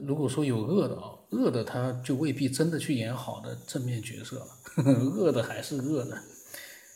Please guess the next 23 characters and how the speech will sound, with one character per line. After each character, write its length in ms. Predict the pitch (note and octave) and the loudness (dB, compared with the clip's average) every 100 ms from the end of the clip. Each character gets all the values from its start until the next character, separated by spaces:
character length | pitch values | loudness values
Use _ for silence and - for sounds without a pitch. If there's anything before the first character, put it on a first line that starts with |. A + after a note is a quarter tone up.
| - | -14
他 120 | - | -4
说： 100 | G3 | -2
“不 140 | F#3+ F3+ | -2 -2
知 100 | F#3+ | 0
你 140 | B2+ | 0
们 260 | G#2+ A#2 - | 0 -4 -2
对 240 | C#3+ B2 | 0 0
这 140 | B2+ | -2
些 100 | C3 | -4
问 160 | C#3+ C#3+ | -4 -4
题 140 | - B2+ | -4 -6
有 60 | |
什 100 | - | -6
么 80 | A2+ | -10
见 260 | - C#3+ A#2+ | -6 -6 -6
解？” 280 | - - - _ _ - - - _ | -10 -16 -20 _ _ -20 -20 -20 _
他 140 | - G#3 | 2 4
呢， 180 | G3+ G#3 | 4 0
他 80 | G3+ | -4
说 160 | G3+ | -2
他 160 | F#3+ F#3+ | -2 -2
时 300 | - - E3+ | 0 2 2
而 420 | C#3 B2 - - | 2 0 -2 -12